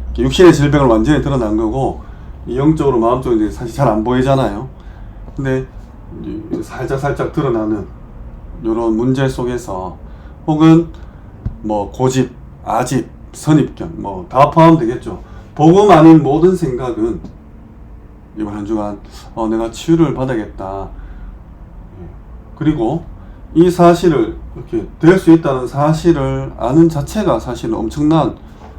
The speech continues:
어, 뭐 영적인, 이렇게 뭐랄까요, 지능이죠. 아이큐입니다.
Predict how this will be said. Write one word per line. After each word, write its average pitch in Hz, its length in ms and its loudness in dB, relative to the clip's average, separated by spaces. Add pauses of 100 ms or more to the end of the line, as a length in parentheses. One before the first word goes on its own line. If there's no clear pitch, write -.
(480)
어, 98 220 -12
뭐 95 280 -12
영적인, 120 600 2 (1080)
이렇게 - 180 -16
뭐랄까요, 95 720 -10 (400)
지능이죠. 131 640 4
아이큐입니다. 113 680 -2